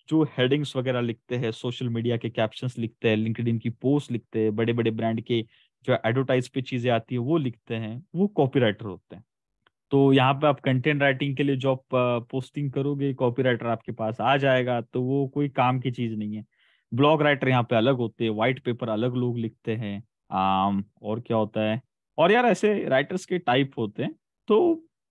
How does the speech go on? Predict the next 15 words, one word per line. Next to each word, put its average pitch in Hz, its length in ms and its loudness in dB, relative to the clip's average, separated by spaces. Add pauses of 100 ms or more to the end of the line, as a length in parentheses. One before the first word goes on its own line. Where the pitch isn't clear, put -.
(120)
यहाँ 165 180 4
पे 190 100 -4
पहले 185 340 4
स्पेसिफाई 170 520 -2
कर 151 180 -4
दो, 180 160 -2
"मेरे 170 200 -4
को 175 120 -2
ब्लॉग 139 480 -2
राइटर 127 360 -4
चाहिए, 123 480 -6
रेगुलर 131 400 -2
बेसिस 123 380 -8
पे 120 180 -2
चाहिए, 123 400 0